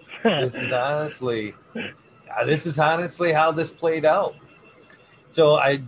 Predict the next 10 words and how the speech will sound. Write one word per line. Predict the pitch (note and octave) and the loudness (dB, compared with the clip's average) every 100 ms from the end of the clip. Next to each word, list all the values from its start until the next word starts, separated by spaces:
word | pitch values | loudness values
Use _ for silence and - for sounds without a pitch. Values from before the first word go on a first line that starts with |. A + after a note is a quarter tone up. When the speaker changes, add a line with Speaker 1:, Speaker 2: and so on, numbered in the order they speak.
| - | -2
Speaker 2:
fucking | D#3+ D3 C#3+ | 2 2 0
hung | D3 F3 | -2 0
out | F3 D#3+ | 0 0
with | E3+ E3 | -2 -4
him | E3 | -6
that | D#3 D#3 D#3 | -6 -6 -6
night | D#3 D#3+ D3+ | -4 -4 -6
at | C#3+ C3 | -6 -4
fucking | - C#3+ C#3+ C#3+ | 0 0 0 -8
Christmas | - C#3+ C#3+ - D3 D3 C#3+ - | -4 -2 -2 -4 -8 -8 -10 -16